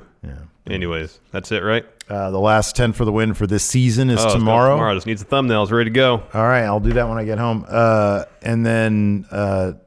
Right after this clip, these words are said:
Speaker 1: yeah, we're gonna take about a month off or so.
Speaker 2: Yeah, roughly.
Speaker 1: We'll have a couple things. Uh, we'll probably take this next week off from a Saturday video because we've got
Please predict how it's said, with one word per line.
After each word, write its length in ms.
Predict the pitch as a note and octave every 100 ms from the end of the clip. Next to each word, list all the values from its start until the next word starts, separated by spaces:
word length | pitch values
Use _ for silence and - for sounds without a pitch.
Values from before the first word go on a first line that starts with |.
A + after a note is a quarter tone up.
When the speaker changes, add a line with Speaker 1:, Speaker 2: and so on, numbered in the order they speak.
| -
Speaker 1:
yeah, 240 | A#2+ G2+
we're 160 | F2+ A2
gonna 140 | A2+
take 180 | A2 A#2+
about 180 | A2 A#2
a 40 |
month 260 | G#2 B2 C3
off 240 | C#3 C3+
or 80 | D3+
so. 520 | - D#3+ D3 D3 C#3+ - _ _ _
Speaker 2:
Yeah, 180 | A#2+ A2+
roughly. 420 | G#2 G2 F#2 F2 -
Speaker 1:
We'll 160 | B2+ D3+
have 140 | D3+
a 40 |
couple 320 | D3 F3 - -
things. 520 | E3 D#3+ D#3+ B2+ -
Uh, 140 | C3 B2
we'll 80 |
probably 300 | A#2+ F#3 F#3+
take 280 | F3+ E3 C#3+
this 160 | C3+ -
next 280 | B2+ B2 -
week 160 | A#2 -
off 260 | G2 G2+ -
from 120 | G#2+
a 40 |
Saturday 320 | - A2 A2+
video 240 | A#2 A#2+ A#2+
because 260 | G2 G#2
we've 120 | G2 F2
got 360 | G2 F#2 -